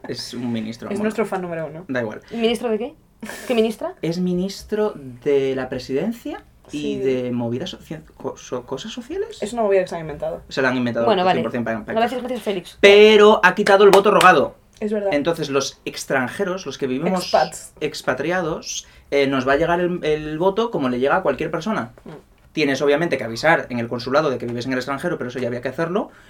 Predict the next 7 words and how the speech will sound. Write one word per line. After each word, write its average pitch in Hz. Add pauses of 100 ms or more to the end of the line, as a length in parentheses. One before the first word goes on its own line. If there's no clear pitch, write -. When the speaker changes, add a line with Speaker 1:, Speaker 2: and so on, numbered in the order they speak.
Speaker 1:
Y 190
nos 147
va 131
a -
llegar 151
la 120 (760)
envelope 190